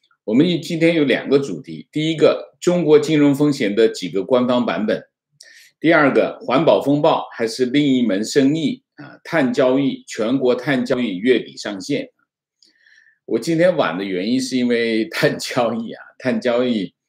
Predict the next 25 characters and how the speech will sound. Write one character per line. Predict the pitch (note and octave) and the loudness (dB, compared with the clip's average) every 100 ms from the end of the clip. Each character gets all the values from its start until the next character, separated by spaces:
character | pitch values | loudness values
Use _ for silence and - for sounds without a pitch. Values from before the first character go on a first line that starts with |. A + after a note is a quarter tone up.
| _ _ _ _ _ - | _ _ _ _ _ -6
花 | C#3+ D3 | 0 2
了 | C#3 | 4
点 | A2 F#2 | 2 0
时 | - G2+ | -6 -10
间 | G2+ A#2+ A#2 - | -4 -4 -4 -8
啊， | D2+ | -8
因 | A2 C3 | -4 2
为 | C3 B2+ B2+ B2+ B2+ | 2 2 0 -4 -6
看 | - D3 | -4 -2
到 | B2+ A#2+ A2+ | 2 2 2
一 | A2 | 0
些 | A2+ B2+ A2+ | -2 0 0
资 | - C#3+ | 0 0
料， | D#3 C3+ - - F2 | 2 0 -2 -12 -10
那 | G#2 | -4
么 | A2 | -4
主 | G#2 | -2
要 | F#2 | -4
是 | G2+ A2 | -4 -8
资 | G#2+ C3 | -6 -2
料 | C3+ C3+ G#2+ | 2 2 0
比 | F2 F#2+ | -2 -4
较 | F#2 - | -4 -4
多 | G2+ G2+ | -4 -4
啊。 | G#2 | -4